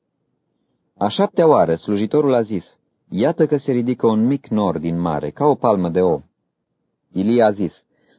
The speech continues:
"Suie-te și spune lui Ahab: Înhamă și pogoară-te, ca să nu te oprească ploaia." Peste câteva clipe, cerul s-a negrit de nori. A început vântul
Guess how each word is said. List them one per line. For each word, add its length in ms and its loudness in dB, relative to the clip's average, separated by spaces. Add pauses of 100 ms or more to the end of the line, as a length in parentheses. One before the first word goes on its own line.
"Suie-te 460 0
și 140 -2
spune 320 0
lui 200 2
Ahab: 480 -4 (320)
Înhamă 540 0
și 160 -6
pogoară-te, 560 0
ca 140 -2
să 140 -6
nu 100 0
te 100 -2
oprească 480 0
ploaia." 440 -4 (1080)
Peste 260 0
câteva 360 2
clipe, 340 0
cerul 300 0
s-a 180 -2
negrit 380 0
de 100 2
nori. 360 -2 (360)
A 140 -2
început 400 0
vântul 500 0